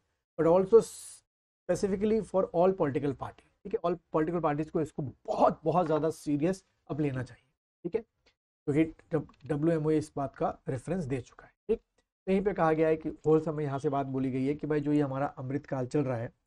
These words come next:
counted as a true world power in the अमृतकाल, the demand on its leadership on climate change action will be watched, यानी कि इस अमृतकाल में जो भी हमारी अगर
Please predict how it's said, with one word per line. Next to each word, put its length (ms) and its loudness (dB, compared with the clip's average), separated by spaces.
counted 360 2
as 100 -2
a 60 0
true 160 2
world 260 2
power 240 -2
in 80 -4
the 80 -6
अमृतकाल, 520 -2
the 120 -2
demand 460 -4
on 180 -8
its 160 -12
leadership 320 0
on 160 -10
climate 400 -2
change 260 -6
action 240 -10
will 180 2
be 60 0
watched, 360 -12
यानी 180 -4
कि 60 -4
इस 100 -4
अमृतकाल 480 -4
में 220 -8
जो 220 6
भी 140 4
हमारी 280 4
अगर 200 6